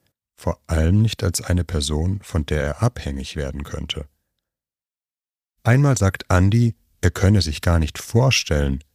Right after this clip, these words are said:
dass ich jenseits des Therapieraums als eigene Person existiere. In seiner Fantasie müsse ich eigentlich immer hier in diesem Raum sein,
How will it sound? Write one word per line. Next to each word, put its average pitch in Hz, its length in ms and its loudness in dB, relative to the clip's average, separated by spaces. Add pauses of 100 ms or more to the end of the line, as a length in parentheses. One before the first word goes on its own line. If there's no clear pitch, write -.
dass - 240 -2
ich - 380 0
jenseits 98 500 2
des - 160 -2
Therapieraums 82 920 0
als - 300 -2 (100)
eigene 92 440 4
Person 80 480 0
existiere. 80 840 -2 (1300)
In 78 160 2
seiner 78 340 4
Fantasie 107 640 2 (280)
müsse 110 360 4
ich 92 180 0
eigentlich 78 460 0
immer 123 240 4
hier 76 240 0
in 71 80 0
diesem 76 260 0
Raum 69 300 0
sein, 67 400 -4